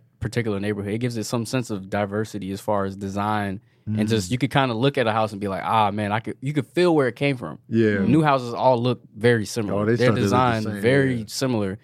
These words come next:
Speaker 1: And I
Speaker 2: Right.
Speaker 1: guess that'll be the trend for when we look back at things thirty, forty years from now and be like, "Well, these houses were built in the twenty tens and shit." But
Speaker 2: Right.
Speaker 1: just in general, it's like, as far as design has gone, we've went from maximalism to minim-,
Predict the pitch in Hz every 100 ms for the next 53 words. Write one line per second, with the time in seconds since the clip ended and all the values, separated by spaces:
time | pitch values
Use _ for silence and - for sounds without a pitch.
0 | _ - 127 139 147 139 131 123 117 104
1 | - 135 127 120 110 107 117 120 123 113
2 | 104 110 110 101 110 101 - - 117 113
3 | 104 113 107 101 113 110 101 98 98 98
4 | 98 92 98 107 139 143 113 104 101 104
5 | 107 107 98 92 - 110 98 120 120 101
6 | - 85 - - _ _ - 131 175 143
7 | 127 117 135 143 117 110 107 85 117 110
8 | 127 123 113 107 98 113 123 110 98 104
9 | 110 98 104 110 110 - 104 95 90 110
10 | 120 - 104 101 98 95 - 98 98 113
11 | 104